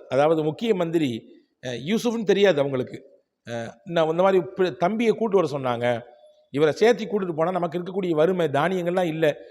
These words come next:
பத்தாக்குறையா இருக்குது, எக்ஸ்ட்ரா அதிகமா தரேன் இருக்காரு" அப்படின்னு சொன்ன உடனே யாக்கூப் அலைஹிஸ்ஸலாமுக்கு விடுறதுக்கு மனசு இல்லை. ஏன்னா ஏற்கனவே ஒருக்க இந்த பிள்ளைங்க யூசுப் நபியை கூட்டி போய் கடைசியில கிணத்துல போட்டு விட்டாங்க.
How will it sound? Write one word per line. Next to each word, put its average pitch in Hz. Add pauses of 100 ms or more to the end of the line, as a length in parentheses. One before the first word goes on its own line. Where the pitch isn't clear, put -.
(200)
பத்தாக்குறையா 175
இருக்குது, 127 (260)
எக்ஸ்ட்ரா 170
அதிகமா 220
தரேன் 170
இருக்காரு" 120 (400)
அப்படின்னு 151
சொன்ன 151
உடனே 151 (680)
யாக்கூப் 208
அலைஹிஸ்ஸலாமுக்கு 190
விடுறதுக்கு 190
மனசு 151
இல்லை. 139
ஏன்னா 196
ஏற்கனவே 220
ஒருக்க 220
இந்த 196
பிள்ளைங்க 196 (320)
யூசுப் 208
நபியை 180
கூட்டி 214
போய் 190
கடைசியில 185
கிணத்துல 180
போட்டு 170
விட்டாங்க. 151